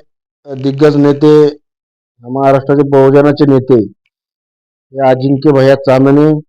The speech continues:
डेमोक्रेटिक पार्टी ऑफ इंडिया ह्या पक्षाचे प्रदेशाध्यक्ष आहेत, ते या ठिकाणी येणार आहेत आणि अण्णाभाऊ साठे यांचे नातू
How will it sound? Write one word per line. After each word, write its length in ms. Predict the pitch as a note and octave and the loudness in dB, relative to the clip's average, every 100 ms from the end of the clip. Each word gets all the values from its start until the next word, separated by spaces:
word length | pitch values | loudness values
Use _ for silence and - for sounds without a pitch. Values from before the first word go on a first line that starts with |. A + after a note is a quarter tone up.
| _ _ _ _ _ _ - | _ _ _ _ _ _ -16
डेमोक्रेटिक 600 | C3 C#3 D3 B2 D3 C#3+ | -12 -4 -4 -2 -2 0
पार्टी 260 | B2+ - | -2 2
ऑफ 120 | C#3+ C3+ | 0 2
इंडिया 300 | C3 C3 C#3+ | 2 4 4
ह्या 340 | B2 A#2+ C3 C3+ | 2 0 -2 -4
पक्षाचे 540 | - C#3 B2+ D3+ D#3 | 0 -2 2 2 2
प्रदेशाध्यक्ष 920 | D#3 _ - C3 C#3+ C#3+ C3+ D#3 D#3 | 0 _ -10 -4 -2 0 0 0 0
आहेत, 200 | C#3 G#2+ F#2+ _ _ _ | 0 -2 -6 _ _ _
ते 680 | _ _ C3+ D3 D#3+ B2+ | _ _ -6 -2 -2 0
या 100 | C3 | -2
ठिकाणी 480 | B2+ C#3 C#3+ C#3+ C#3+ | -2 -2 0 0 2
येणार 220 | C#3 D3+ | 2 2
आहेत 220 | C#3+ C#3 D3 _ _ _ _ _ | 2 2 -2 _ _ _ _ _
आणि 240 | B2+ C3+ C#3 C#3+ C#3+ C#3+ C#3 - | -8 -4 -2 -2 -2 -2 -6 -10
अण्णाभाऊ 400 | C3+ C#3 D3+ D3 | -6 -2 2 2
साठे 440 | D3+ C#3+ C3 D3+ D#3 | 0 0 2 2 2
यांचे 240 | C#3+ C#3 | 2 0
नातू 480 | C#3 D3 D3 C3 - | 0 0 0 -2 -4